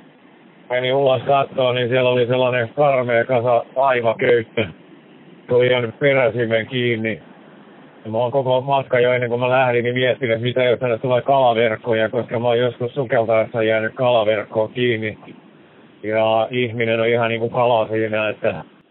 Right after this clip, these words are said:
siihen siimaa ei pidä sotkeutua, siitä ei niinku pääse irti, vaikka olisi uukkokin mukana, niin ei mulla ollut muuta vaihtoehtoa kuin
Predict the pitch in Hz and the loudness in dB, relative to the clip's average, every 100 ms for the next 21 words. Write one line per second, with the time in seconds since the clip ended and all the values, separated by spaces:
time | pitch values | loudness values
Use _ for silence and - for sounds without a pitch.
0 | - 123 120 110 98 127 120 113 113 123 | -10 -2 0 -2 -2 -2 0 0 2 2
1 | 123 120 113 107 - 117 113 123 110 107 | 0 0 -2 -4 -2 -2 -2 -2 -2 -2
2 | 110 110 113 107 110 117 113 110 107 110 | -6 -4 -4 -2 2 2 2 -2 -6 -4
3 | 113 110 104 110 123 110 104 107 107 104 | -2 -2 -2 -2 0 -2 -2 -2 -2 -2
4 | 120 107 104 - _ - _ 151 143 120 | -2 -2 -4 -16 _ -20 _ -8 -6 -4
5 | 131 120 123 127 117 123 117 113 117 113 | -4 -4 -2 -4 -2 -2 0 2 2 0
6 | 120 123 123 123 123 123 123 113 - 113 | 2 2 2 0 0 2 2 0 -2 -4
7 | 113 120 110 98 | 0 -2 -2 -4